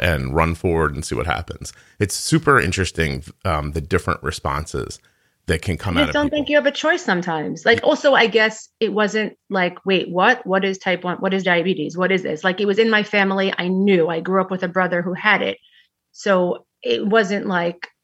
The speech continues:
Speaker 2: "I can't live with this. What am I gonna do?"
Speaker 1: Mm.
Speaker 2: It was like, "Okay, how are we gonna figure this out now?"
Speaker 1: Yeah, it's just
Speaker 2: Um, I
Speaker 1: I'm
Speaker 2: Go
Speaker 1: sorry.
Speaker 2: ahead.
Speaker 1: I was just gonna say, it's just fascinating 'cause I, I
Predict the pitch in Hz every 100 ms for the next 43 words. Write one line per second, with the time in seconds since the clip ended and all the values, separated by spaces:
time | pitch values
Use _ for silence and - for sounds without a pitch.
0 | - 180 - 185 190 190 214 180 175 170
1 | 165 185 175 170 170 160 202 240 160 220
2 | 220 120 - 196 190 190 190 - 285 277
3 | 226 277 311 196 202 202 196 190 196 185
4 | 175 170 180 - - 65 185 107 98 -
5 | 165 175 175 - - - _ _ _ _
6 | 127 214 185 185 - _ 120 147 - -
7 | - 156 151 120 - - 120 113 110 92
8 | 151 147 - 143